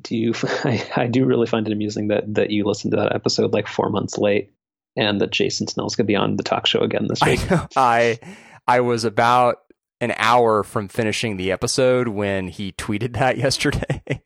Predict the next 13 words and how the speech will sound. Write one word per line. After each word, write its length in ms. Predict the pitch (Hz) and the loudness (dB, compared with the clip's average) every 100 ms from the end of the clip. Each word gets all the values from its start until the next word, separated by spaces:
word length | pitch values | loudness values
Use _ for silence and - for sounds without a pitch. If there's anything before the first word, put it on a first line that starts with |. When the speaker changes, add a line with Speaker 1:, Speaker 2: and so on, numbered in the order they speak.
| _ | _
Speaker 2:
And 420 | 180 233 196 107 104 | -12 -12 -10 -6 -2
yeah, 160 | 73 | 0
I 80 | 78 | 0
had 140 | 95 | 0
a, 80 | 90 | 0
I 40 | 87 | -2
had 80 | 95 | -2
a 40 | |
pretty 200 | - - | -4 -6
good 120 | - | -8
chuckle 340 | - - - - | -8 -10 -10 -12
at 120 | - | -10
that. 260 | - - | -10 -10